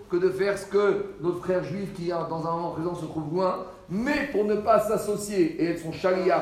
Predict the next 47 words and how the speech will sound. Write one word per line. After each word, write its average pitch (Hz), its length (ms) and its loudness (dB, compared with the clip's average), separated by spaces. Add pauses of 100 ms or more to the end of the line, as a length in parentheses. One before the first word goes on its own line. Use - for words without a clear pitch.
(100)
Lidva, 156 220 2
Avera, 156 480 0 (140)
faire, 233 440 4
on 165 40 -4
doit 160 240 0
faire, 208 260 0 (260)
mais 160 120 0
surtout 202 360 -4
ne 196 80 0
pas 175 140 -2
prendre 185 220 0
de 175 60 2
rémunération, 170 760 -2 (240)
ou - 100 -8
quoi 208 160 2
qu'il 160 180 -6
soit, 202 300 6
pour 185 120 0
ne 175 60 -2
pas 180 160 4
être 175 160 -2
associé 156 460 -2
à 127 140 0
lui. 233 240 -4 (240)
Et 240 100 0
après, 202 340 4
si 196 100 -2
on 175 80 2
a 170 80 0
le 156 120 0
temps, 208 240 2
de 185 80 2
lui 175 120 -2
expliquer, 170 680 2 (200)
de 170 100 2
faire 196 240 2
ce - 60 -4
qu'on 180 120 -4
appelle 165 240 -2
les 156 100 -2
choses 185 260 2
des 170 80 0
arecha, 151 680 0 (200)
d'aché 180 540 2
noir. 160 420 -2 (160)
Voilà 180 240 2
la, 185 200 0